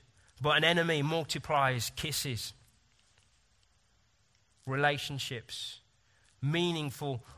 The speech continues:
relationships require honesty. They require trust. They require us to be big enough to hear it when we get it wrong, when we're out of line, and then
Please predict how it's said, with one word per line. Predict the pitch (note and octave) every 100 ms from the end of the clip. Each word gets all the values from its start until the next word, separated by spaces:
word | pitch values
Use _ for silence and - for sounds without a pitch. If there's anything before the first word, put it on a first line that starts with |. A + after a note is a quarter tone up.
| - _
relationships | C#3 D3 D3 C#3+ - C#3+ - C3 -
require | C3 - D3 D3 C3 - - - -
honesty. | C3 B2+ A2+ - A#2+ G2 - - _ _ _ _ _
They | D3 D3 A#2+ - - -
require | C3 - D#3 D3 A2 - -
trust. | - D#3 C3+ A2+ -
They | C#3+
require | D3 - F#3+ F3 D#3
us | -
to | D#3
be | C3+ C#3
big | A#2+ - F3+
enough | E3+ E3+ C3+ -
to | C3+
hear | D#3+ D#3+
it | D#3 C3+
when | D3 C#3
we | B2+
get | - C#3+ C#3
it | B2 -
wrong, | C3+ B2 B2+ A#2+ G#2+ G2 - _ _ _ - -
when | D#3+ E3
we're | D3 A#2+ - - -
out | C#3 C#3 C3
of | A#2+
line, | B2+ B2 A2+ G2 - _ _ _ _ _ _ _
and | C3 C#3
then | D#3 D3+ C3+